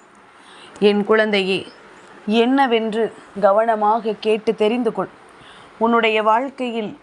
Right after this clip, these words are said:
வேண்டும் என்றே உனக்கு கஷ்டங்களை கொடுக்கின்ற இவர்களை நீ இனிமேலாவது யார் என்று சற்று புரிந்து கொள்ள முயற்சி செய்.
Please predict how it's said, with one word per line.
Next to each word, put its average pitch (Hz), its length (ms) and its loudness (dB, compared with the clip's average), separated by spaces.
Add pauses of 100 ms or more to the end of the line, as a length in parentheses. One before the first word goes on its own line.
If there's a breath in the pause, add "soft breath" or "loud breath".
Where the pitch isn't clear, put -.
(160)
வேண்டும் 220 520 0
என்றே 214 380 0 (120)
உனக்கு 202 400 -6
கஷ்டங்களை 214 760 -2
கொடுக்கின்ற 226 680 -2
இவர்களை 196 480 -2 (520 loud breath)
நீ 233 240 2
இனிமேலாவது 220 880 0 (280)
யார் 214 360 2
என்று 202 300 -8 (160)
சற்று 208 420 -6
புரிந்து 240 440 -2
கொள்ள 190 280 -2
முயற்சி 196 460 -4
செய். - 260 -12